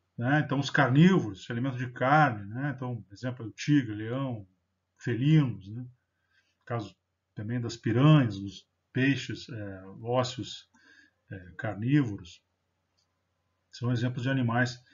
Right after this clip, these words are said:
é, carnívoros. Outras categorias, os onívoros, cuja alimentação consiste tanto de matéria vegetal quanto animal,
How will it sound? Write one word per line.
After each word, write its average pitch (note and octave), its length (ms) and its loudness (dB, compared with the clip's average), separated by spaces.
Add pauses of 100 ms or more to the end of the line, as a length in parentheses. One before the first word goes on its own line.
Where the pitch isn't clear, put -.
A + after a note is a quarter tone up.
(420)
é, A2+ 300 -4
carnívoros. A2+ 760 0 (2500)
Outras F3 360 2
categorias, F3+ 720 6 (200)
os C#3+ 160 -2
onívoros, E3 720 4 (840)
cuja C#3+ 160 2
alimentação C#3+ 500 2
consiste D#3+ 460 0
tanto F3 240 2
de D#3+ 80 -2
matéria D3+ 340 4
vegetal D3 680 2 (600)
quanto D#3+ 220 0
animal, D3+ 580 2